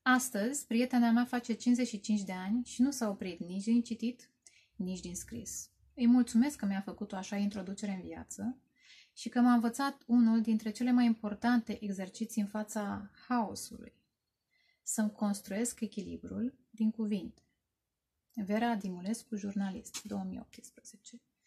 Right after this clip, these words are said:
Bine, cândva am scris și eu în tinerețe, primele iubiri, care n-au fost chiar cele mai puternice.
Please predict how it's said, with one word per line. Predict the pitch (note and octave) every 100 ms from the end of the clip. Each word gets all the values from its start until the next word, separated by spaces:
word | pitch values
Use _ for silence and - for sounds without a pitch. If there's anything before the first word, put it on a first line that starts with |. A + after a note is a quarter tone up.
| _ _ -
Bine, | C#4 A3+ - _ _ _ _ _ _ - - - -
cândva | - C4 B3+ C4
am | B3
scris | - - G#3
și | -
eu | F#3+
în | -
tinerețe, | - G3+ F3 G#3 A#3+ - A3+ A3+ A3 _ _ _ _ _ _ _ _ _ _ _ _ A3+
primele | B3+ A#3+ A3+
iubiri, | G3+ F3+ G3+ A#3+ A3+ - - - _ _
care | - A#3
n-au | B3 B3+
fost | A#3 A3
chiar | - G#3
cele | - G3
mai | F#3+
puternice. | F#3+ F3+ - G#3+ A3+ D4 E4